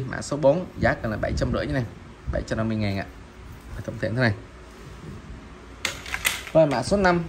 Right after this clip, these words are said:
Số năm sẽ có cho mình con cần ISO của dòng Daiwa. Đây, cần ISO của Daiwa nha. Thông số như sau. Cần này có độ dài cần là năm mét ba, năm mét tư nha em.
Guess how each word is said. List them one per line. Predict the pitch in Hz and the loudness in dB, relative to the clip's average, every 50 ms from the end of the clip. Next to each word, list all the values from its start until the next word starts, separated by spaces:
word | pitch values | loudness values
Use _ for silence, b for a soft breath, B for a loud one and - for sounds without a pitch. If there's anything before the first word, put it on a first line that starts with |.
| - - - - | -6 -8 -6 -6
Số | - - 190 | -2 0 2
năm | 180 175 165 160 160 | 4 4 4 4 2
sẽ | - 143 | -2 0
có | - 143 147 | 0 2 2
cho | 185 185 | 2 2
mình | 170 139 - | 2 2 2
con | 143 131 | 0 0
cần | - 127 113 - | 0 -2 -2 0
ISO | - 139 131 - 170 151 147 143 | 2 0 4 8 10 10 10 10
của | 147 156 | 6 4
dòng | 143 139 113 110 | 4 4 6 6
Daiwa. | 120 123 123 131 139 139 123 - - - - - - 170 - | 4 6 8 8 8 8 8 2 -6 -16 -18 -14 -12 -6 -4
Đây, | - 110 104 - - - | -4 -4 -4 -6 -12 -12
cần | - - | -10 -4
ISO | - 117 113 - - 117 113 | -2 -2 2 4 4 4 4
của | 113 139 | 4 2
Daiwa | 135 120 117 117 117 | 2 4 6 6 6
nha. | 117 120 113 107 - - - - - - - - - - - - - - - - - - - - - - - - - - - - - - | 6 4 0 -2 -4 -10 -18 -20 -20 -20 -20 -20 -20 -20 -20 -20 -20 -20 -20 -20 -20 -18 -18 -18 -18 -18 -18 -18 -18 -18 -16 -16 -4 0
Thông | - 151 151 | 0 0 4
số | - 160 151 | 4 4 4
như | 151 175 | 4 4
sau. | - - 151 147 143 139 B B B B B B B - | 6 10 10 10 10 8 B B B B B B B 0
Cần | - 170 165 | 2 4 4
này | 156 143 | 6 6
có | 196 | 6
độ | 180 139 | 6 6
dài | 131 135 135 131 | 8 6 6 4
cần | - 139 127 | 6 4 2
là | 123 | 4
năm | 127 135 139 156 | 4 4 4 4
mét | 190 - - | 2 2 6
ba, | 147 147 147 147 143 139 - - | 8 8 8 8 6 2 -4 -2
năm | 127 135 147 | -2 0 0
mét | - - - | 0 0 2
tư | 151 147 147 | 2 2 4
nha | 143 143 139 | 4 4 4
em. | 139 | 2